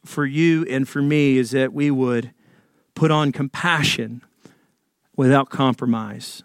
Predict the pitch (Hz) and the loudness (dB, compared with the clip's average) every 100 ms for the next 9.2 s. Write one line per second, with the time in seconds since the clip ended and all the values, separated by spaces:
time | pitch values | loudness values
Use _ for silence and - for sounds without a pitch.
0 | _ - 135 143 120 - 120 113 - - | _ -4 0 0 0 -6 -6 -6 -10 -20
1 | _ _ _ _ _ _ 139 - 156 151 | _ _ _ _ _ _ -4 2 2 2
2 | - 147 - 147 131 - 139 123 123 - | 0 -2 -2 -2 -2 -2 -2 -2 -4 -2
3 | 139 151 131 - 196 175 151 143 143 143 | -2 -2 -4 2 4 4 4 4 2 2
4 | 147 123 139 143 131 - - 156 151 139 | 0 -2 2 2 0 -8 0 2 2 0
5 | 135 131 135 - 156 151 156 147 135 135 | 0 0 0 0 0 0 0 -2 -2 -2
6 | 135 135 131 127 - 135 - 175 160 - | 0 0 -2 -4 -8 -8 -6 -2 0 0
7 | 151 123 104 104 101 107 - - - _ | -2 -4 -6 -12 -14 -14 -16 -16 -18 _
8 | _ _ - - 180 190 180 139 120 113 | _ _ -10 -2 2 4 4 2 0 -6
9 | - | -12